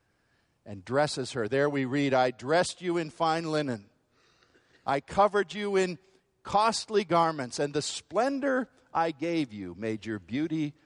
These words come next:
perfect," declares the sovereign Lord. We know he's talking about more than just an imaginary tale.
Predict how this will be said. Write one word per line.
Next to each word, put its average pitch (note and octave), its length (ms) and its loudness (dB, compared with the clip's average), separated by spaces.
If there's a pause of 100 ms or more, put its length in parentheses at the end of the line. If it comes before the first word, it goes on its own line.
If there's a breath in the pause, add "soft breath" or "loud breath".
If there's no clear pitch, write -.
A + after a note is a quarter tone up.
(200 soft breath)
perfect," - 640 -10 (960)
declares G#2+ 500 -6
the G2+ 100 -8
sovereign G2 540 -4
Lord. F2 320 -8
We B2+ 140 -6
know B2+ 240 -4
he's A#2+ 160 -8
talking A#2 400 -6
about G2+ 280 -4
more A2 220 -6
than G2 160 -10
just A2+ 240 -10
an G2+ 80 -10
imaginary G2 720 -8
tale. G#2+ 500 -10